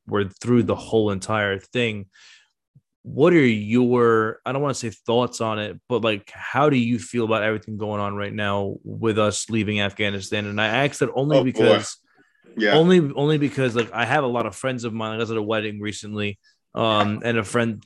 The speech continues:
Speaker 1: that I was at a wedding, and I deployed with both of the people at the wedding, and they both came up to me. We were having a couple of drinks, and they were like,
Speaker 2: Yeah.
Speaker 1: they were upset about what had happened, and they felt like we were there for no reason, and, and a lot of people are feeling that way.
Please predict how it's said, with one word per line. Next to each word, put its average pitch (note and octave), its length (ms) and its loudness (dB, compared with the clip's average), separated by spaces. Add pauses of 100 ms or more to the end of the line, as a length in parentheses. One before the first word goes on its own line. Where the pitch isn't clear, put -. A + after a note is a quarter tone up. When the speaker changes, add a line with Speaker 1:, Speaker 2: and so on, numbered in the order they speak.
(140)
Speaker 1:
that - 280 -2
I A2+ 100 2
was A2+ 220 2
at A#2 80 2
a A#2 40 4
wedding, A2 380 2
and G#2 380 -4
I A2+ 180 -2
deployed A#2 440 0
with G#2 180 -2
both A#2 220 0
of A2 80 -6
the A2 80 -8
people G#2+ 340 -4
at G2+ 120 -4
the G#2 80 -12
wedding, G#2+ 400 0
and A2 200 -6
they A2 60 -2
both A2+ 320 -2
came A2+ 180 -6
up G#2+ 160 -6
to - 100 -10
me. A2 140 0
We A2 60 0
were G#2+ 80 0
having G#2+ 220 0
a G2 40 -10
couple G#2+ 220 -6
of G#2 80 -4
drinks, A2 360 -4 (280)
and A2+ 160 2
they A#2 60 6
were A2+ 80 8
like, G#2 400 2
Speaker 2:
Yeah. F#2+ 100 -2 (260)
Speaker 1:
they C#3+ 120 8
were B2+ 160 6
upset B2+ 400 2
about G#2+ 420 0 (280)
what A#2 200 -2
had G#2 140 -6
happened, A2+ 580 -2
and A2+ 240 -6
they A#2 140 0
felt A2 300 -6
like A2 180 -4
we A2+ 100 -4
were G#2+ 160 -2
there G#2+ 180 -2
for G#2+ 200 -6
no G#2 180 -4
reason, G#2+ 720 -2
and, G#2 180 -8
and G#2+ 120 -4
a G#2+ 80 0
lot A2+ 300 6
of A#2+ 160 4
people A2 380 -2
are G#2 100 -2
feeling A2 400 -2
that G#2 200 -6
way. A2 360 -2